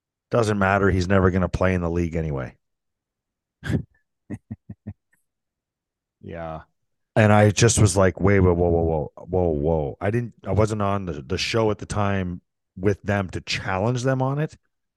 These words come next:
Speaker 1: but I definitely remember bringing it up. But the one thing I was gonna say about Keegan Kolesar is that I love the era that he's playing in because he actually gets to show his skill and ability. Because if he was playing in the nineties, he'd be just, he'd be a tough guy. He'd be a fourth line. He'd be used as a tough guy,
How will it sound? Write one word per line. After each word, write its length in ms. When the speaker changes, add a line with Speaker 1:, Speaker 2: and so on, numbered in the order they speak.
Speaker 1:
but 100
I 60
definitely 460
remember 300
bringing 420
it 120
up. 280
But 120
the 80
one 140
thing 100
I 20
was 100
gonna 120
say 140
about 220
Keegan 260
Kolesar 540
is 60
that 140
I 120
love 300
the 160
era 200
that 140
he's 180
playing 400
in 120
because 200
he 100
actually 220
gets 160
to 80
show 300
his 100
skill 320
and 80
ability. 480
Because 240
if 80
he 100
was 100
playing 220
in 60
the 80
nineties, 520
he'd 220
be 160
just, 340
he'd 160
be 120
a 40
tough 240
guy. 180
He'd 100
be 80
a 40
fourth 380
line. 320
He'd 180
be 80
used 360
as 300
a 60
tough 220
guy, 160